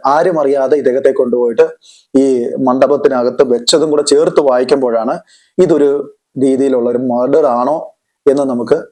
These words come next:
സംശയിക്കേണ്ടിയിരിക്കുന്നത്. കാരണം അപ്പോൾ ഇദ്ദേഹത്തിന്റെ മകൻ രാജസേനൻ പറയുന്നത്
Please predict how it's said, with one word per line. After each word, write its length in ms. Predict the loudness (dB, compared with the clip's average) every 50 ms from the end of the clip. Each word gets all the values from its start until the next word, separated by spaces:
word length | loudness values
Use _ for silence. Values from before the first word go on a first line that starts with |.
| _ -2 -2
സംശയിക്കേണ്ടിയിരിക്കുന്നത്. 840 | 0 0 0 0 0 0 2 2 0 0 0 0 0 0 0 2 0
കാരണം 300 | 0 0 2 0 -2 -4 -8 _ _ _ _ _ -20 -20 -20 _ _
അപ്പോൾ 160 | 0 2 2 4
ഇദ്ദേഹത്തിന്റെ 400 | 4 2 0 2 0 0 -2 0 0 0
മകൻ 220 | 0 -2 -2 -4 -6 -12 -18 -20 _ -20 _ _ _ _ _ _ _ _ _ _ _ _
രാജസേനൻ 640 | 0 2 4 4 4 2 2 0 0 0 0 0 0 0
പറയുന്നത് 420 | 0 0 0 0 0 -2 -2 -2